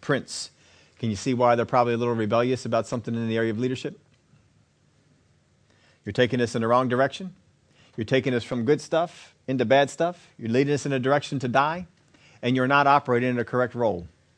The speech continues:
is what they're saying. "Moreover, you have not brought us into a land flowing with milk and honey and given us inheritance of fields and vineyards. Will you put out the eyes of these men? We will not come up."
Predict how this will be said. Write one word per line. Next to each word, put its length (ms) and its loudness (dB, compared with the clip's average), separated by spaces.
is 100 -6
what 120 -4
they're 120 -4
saying. 280 -8
"Moreover, 380 8
you 140 6
have 180 8
not 240 -2
brought 220 4
us 120 2
into 160 0
a 60 4
land 260 2
flowing 300 2
with 100 2
milk 220 4
and 100 -2
honey 240 0
and 140 -2
given 180 -2
us 140 -2
inheritance 480 0
of 100 -2
fields 400 2
and 120 0
vineyards. 440 -2
Will 100 2
you 100 6
put 200 6
out 220 8
the 140 2
eyes 440 6
of 140 -4
these 240 0
men? 320 0
We 100 4
will 100 6
not 220 6
come 160 0
up." 220 0